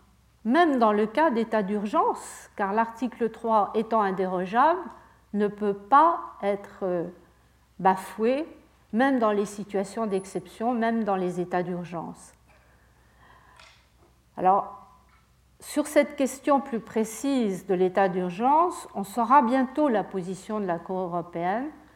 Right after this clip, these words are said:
car la Grande Chambre a été saisie de onze requêtes dans le cadre d'un dispositif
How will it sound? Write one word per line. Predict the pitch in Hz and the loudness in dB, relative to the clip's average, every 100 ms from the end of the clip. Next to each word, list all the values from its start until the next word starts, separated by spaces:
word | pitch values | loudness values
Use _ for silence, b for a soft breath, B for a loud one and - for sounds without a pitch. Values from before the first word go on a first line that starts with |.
| b b b | b b b
car | 202 | 4
la | 214 240 | 6 6
Grande | 240 302 | 6 4
Chambre | 294 311 285 233 | 4 0 2 2
a | 190 | 0
été | 196 240 | 0 -4
saisie | 220 - 220 214 233 | -6 -4 -4 -2 -2
de | 190 | 0
onze | 196 285 285 | 0 0 -2
requêtes | 214 226 220 - 214 190 190 - - b b b b b b b | -2 -4 -4 -2 0 0 -2 -14 -20 b b b b b b b
dans | 202 240 | 4 4
le | 254 | 6
cadre | 254 262 240 226 190 196 | 2 4 6 4 0 -2
d'un | 196 | -2
dispositif | 196 233 233 240 208 214 208 - 240 220 - | 0 -4 -4 -4 -2 -4 -8 -6 -4 -4 -8